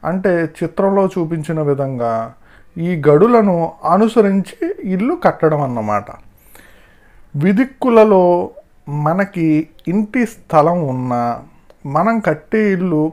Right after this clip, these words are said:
ఖచ్చితంగా దిక్కులకు సరిచేసి కట్టాలి. ఈ చిత్రంలో చూడండి, విదిక్కులున్న స్థలంలో సరిగ్గా తూర్పుకి చూస్తున్నట్టుగా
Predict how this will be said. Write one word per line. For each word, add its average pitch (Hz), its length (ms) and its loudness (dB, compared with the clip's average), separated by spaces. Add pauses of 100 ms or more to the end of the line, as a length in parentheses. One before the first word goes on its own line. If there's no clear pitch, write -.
ఖచ్చితంగా 156 840 -2 (200)
దిక్కులకు 156 640 -4
సరిచేసి 143 600 0
కట్టాలి. - 540 -6 (720)
ఈ 220 240 0
చిత్రంలో 180 500 0
చూడండి, 113 500 -6 (560)
విదిక్కులున్న 214 800 0
స్థలంలో 131 760 -2 (1000)
సరిగ్గా 196 480 4
తూర్పుకి 180 960 -2 (140)
చూస్తున్నట్టుగా 160 1300 0